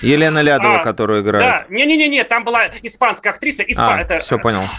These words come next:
Speaker 2: э, это мексиканская
Speaker 1: Да-да-да.
Speaker 2: актриса и,
Speaker 1: Мгм.
Speaker 2: э, Любовь Смесенко. Потом, значит, а, жена ему изменяла с любовником, любовник убил его жену Лядову, да, и, а, и застрелился сам. Это,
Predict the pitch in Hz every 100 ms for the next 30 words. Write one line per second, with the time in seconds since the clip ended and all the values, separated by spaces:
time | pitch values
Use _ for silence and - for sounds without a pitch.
0 | - 90 87 - 226 247 - 254 214 -
1 | 120 117 107 104 202 - 208 190 185 196
2 | 226 220 185 214 165 247 269 302 233 277
3 | 269 262 202 214 208 220 208 311 349 277
4 | 247 220 269 247 208 - 254 294 349 254
5 | 196 220 233 330 240 277 254 247 226 226
6 | 202 269 330 294 233 180 175 175 214 247
7 | - 247 208 208 254 277 247 202 247 262
8 | 277 320 262 - 254 190 202 185 208 202